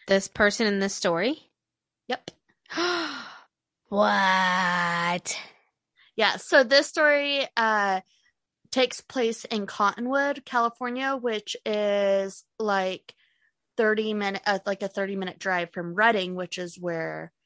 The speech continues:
Speaker 2: I'm at right now.
Speaker 1: Right.
Speaker 2: So it's a, it's like a hometown story
Speaker 1: I'm,
Speaker 2: for
Speaker 1: like,
Speaker 2: me
Speaker 1: in my
Speaker 2: also.
Speaker 1: head trying to guess, but I probably won't.
Speaker 2: Um,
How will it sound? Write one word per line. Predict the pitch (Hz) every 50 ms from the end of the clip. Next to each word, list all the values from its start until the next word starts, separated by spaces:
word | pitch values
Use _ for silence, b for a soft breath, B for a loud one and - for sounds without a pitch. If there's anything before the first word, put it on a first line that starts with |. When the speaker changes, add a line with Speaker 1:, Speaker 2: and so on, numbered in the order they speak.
| _ _ _ _ _ -
Speaker 2:
I'm | 175 165
at | 165 147 - -
right | - - - - -
now. | 143 - - - - _ _ _ _ _ _ -
Speaker 1:
Right. | 196 180 180 160 - - _ _ _ _ _ _ _ _ _ _ _ _ _
Speaker 2:
So | - - - 247 226 208
it's | 202 202 202 -
a, | 220 214 220 - -
it's | 226 233 -
like | 392 427 -
a | 440 349 339
hometown | 349 302 302 - 294 240 220 214
story | 202 202 208 214
Speaker 1:
I'm, |
Speaker 2:
for | 220 214
Speaker 1:
like, | 220 220
Speaker 2:
me | 175 175 202
Speaker 1:
in | 208 202
my | 202 185 180
Speaker 2:
also. | -
Speaker 1:
head | - 180 175 175
trying | - - 196 175 170 170
to | 170
guess, | 165 - 170 165 165 - - - - - - - - - _ _ _ _ _ _
but | - 180 165 - -
I | - 151 160
probably | - - 139 127 113 127 143 -
won't. | - - - - - - - _ _ _ _ _ _ _ _ _ _ _ _ _ _ _ _ _ _ _ _ _ -
Speaker 2:
Um, | 214 202 190 185 185 185 180 - - - - - 220